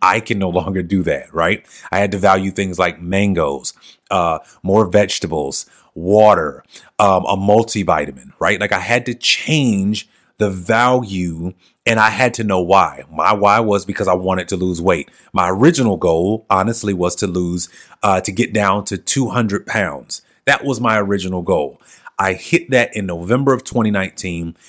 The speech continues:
And then I told him I really wanted to, uh, shape up. I really wanted to lean out, but I wanted to, to look,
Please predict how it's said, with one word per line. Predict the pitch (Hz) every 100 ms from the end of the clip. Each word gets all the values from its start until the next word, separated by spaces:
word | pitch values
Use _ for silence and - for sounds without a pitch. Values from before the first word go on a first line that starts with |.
| - -
And | 90
then | 92
I | 98
told | - 117 110
him |
I | 92
really | 90 98 131 147
wanted | 131 127 117 -
to, | 101 95 85 - _ _ -
uh, | 90
shape | 82 - 139 139
up. | 95 92
I | 90
really | 101 123
wanted | 123 117 110
to |
lean | 107 107 104
out, | 87 85 -
but | 85
I |
wanted | 92 107 104
to, | 101 92 87
to | 87 95
look, | 101 107